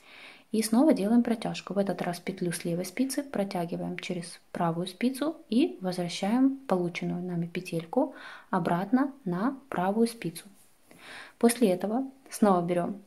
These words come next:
правой спицей, снимаем петлю с левой, делаем протяжку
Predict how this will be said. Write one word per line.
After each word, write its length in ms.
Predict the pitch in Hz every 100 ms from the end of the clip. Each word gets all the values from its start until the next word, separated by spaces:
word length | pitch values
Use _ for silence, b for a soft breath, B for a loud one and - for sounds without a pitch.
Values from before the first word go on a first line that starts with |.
| _
правой 300 | 202 180 175
спицей, 520 | - 185 170 - 294 - -
снимаем 480 | - 190 185 170 170
петлю 400 | 180 175 175 - _
с 160 | - 202
левой, 440 | 180 165 196 269 - _ _ _ _ _ _ b b b b -
делаем 380 | 202 196 175 170
протяжку 760 | - 254 175 170 - - 269